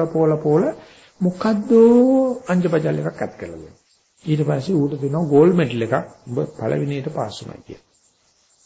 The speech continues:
සම්පූර්ණම ලෝකෙන් නැති වෙනවා කොල්ලා. මොනම දෙයක්ක ස්වභාවය දැක ගන්න බෑ. මොකද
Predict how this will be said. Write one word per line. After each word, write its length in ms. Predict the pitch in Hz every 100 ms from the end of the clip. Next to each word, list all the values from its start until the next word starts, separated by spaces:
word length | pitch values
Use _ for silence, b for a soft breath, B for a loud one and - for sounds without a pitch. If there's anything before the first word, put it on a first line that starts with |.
| _ _ _ _ _ _ _ _
සම්පූර්ණම 960 | - 135 170 156 156 180 220 233 247 196
ලෝකෙන් 340 | 170 165 156 135
නැති 220 | 117 -
වෙනවා 220 | 101 -
කොල්ලා. 320 | - - - - _ _ _ _ _ _ _ _ _ _ _ _ _ _ _ _ _ _ -
මොනම 300 | 147 196 233
දෙයක්ක 360 | 196 190 190 - 240
ස්වභාවය 460 | 208 190 165 160
දැක 160 | 135 139
ගන්න 260 | 127 120
බෑ. 140 | 143 185
මොකද 260 | 170 202